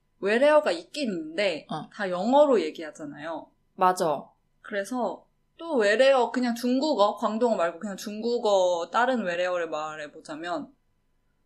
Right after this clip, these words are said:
Speaker 1: 피자헛
Speaker 2: 음.
Speaker 1: 같은 경우에 삐샹크.
Speaker 2: 음.
Speaker 1: 이거고.
Speaker 2: 중국에선 삐샹크라고 하지.
Speaker 1: 맞아.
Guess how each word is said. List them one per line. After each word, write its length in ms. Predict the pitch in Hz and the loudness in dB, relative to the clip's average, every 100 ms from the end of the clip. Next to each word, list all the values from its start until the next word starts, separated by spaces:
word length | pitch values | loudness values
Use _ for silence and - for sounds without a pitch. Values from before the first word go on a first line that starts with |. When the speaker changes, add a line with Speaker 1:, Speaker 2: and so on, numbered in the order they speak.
| _ _ | _ _
Speaker 1:
피자헛 720 | - 294 285 302 262 170 - _ _ _ | -14 -6 0 2 2 2 0 _ _ _
Speaker 2:
음. 160 | 175 147 | -8 -4
Speaker 1:
같은 260 | 190 196 190 | -6 -6 -8
경우에 300 | 185 160 - | -8 -10 -8
삐샹크. 600 | 220 202 214 190 180 214 170 - - | -8 -4 -2 -2 -2 0 0 -2 -8
Speaker 2:
음. 320 | 220 165 175 _ _ _ 220 | -8 -8 -12 _ _ _ -12
Speaker 1:
이거고. 140 | 185 | 0
Speaker 2:
중국에선 460 | 262 262 285 262 233 | 2 4 4 4 0
삐샹크라고 580 | 254 247 233 220 185 160 | -2 -4 -4 -2 -2 -4
하지. 260 | 160 - - | -10 -18 -6
Speaker 1:
맞아. 420 | 190 190 165 | -4 -4 -6